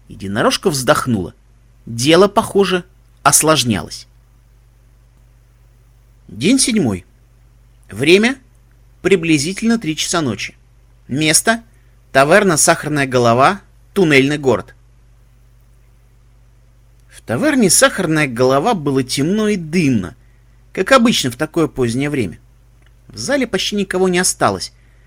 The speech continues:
не считая пары пьяных пони, присосавшихся к бутылкам, Грифона, особняком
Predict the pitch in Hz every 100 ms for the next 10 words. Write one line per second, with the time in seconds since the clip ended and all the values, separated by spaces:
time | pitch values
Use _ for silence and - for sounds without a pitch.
0 | _ - 123 - - - 190 156 214 170
1 | 147 147 139 143 - 277 262 - 196 185
2 | - 190 - - 185 170 - 190 - 165
3 | - _ _ - 110 208 302 262 254 233
4 | 226 - - _ - - 190 202 208 214